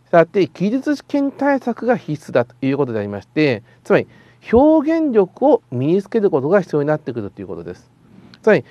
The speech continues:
択一試験、選ぶ試験にあるならば、あのー、まあ、ある程度ね、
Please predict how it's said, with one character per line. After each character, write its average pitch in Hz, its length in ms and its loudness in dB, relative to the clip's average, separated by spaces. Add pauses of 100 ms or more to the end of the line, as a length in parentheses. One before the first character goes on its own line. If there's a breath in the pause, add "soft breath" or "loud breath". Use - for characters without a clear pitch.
(160 soft breath)
択 185 320 2
一 339 260 2
試 - 40 -6
験、 214 240 -2
選 247 260 2
ぶ 277 120 0
試 - 80 -14
験 - 160 -2
に - 100 -6
あ 185 120 2
る 208 100 2
な 143 120 0
ら 101 140 -2
ば、 123 380 6 (500 soft breath)
あ 139 160 2
の 135 100 0
ー、 127 580 2
ま 147 120 4
あ、 - 20 10
あ - 40 10
る 240 60 4
程 220 180 0
度 104 80 -6
ね、 123 200 -6